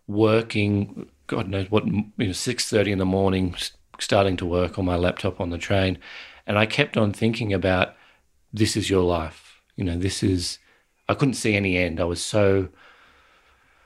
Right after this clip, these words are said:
just so up in my head about this is what I had to do. And I had a,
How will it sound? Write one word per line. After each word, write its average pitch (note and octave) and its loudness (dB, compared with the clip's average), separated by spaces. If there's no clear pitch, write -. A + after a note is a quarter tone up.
just - -2
so G#2 -2
up G#2+ 0
in G2+ -4
my F2+ 0
head F2 0
about E2+ -2
this F#2 -4
is F2+ -6
what F2+ 4
I E2+ 0
had D#2+ -4
to - -8
do. - 0
And G#2+ 2
I A#2 2
had B2+ 0
a, B2 0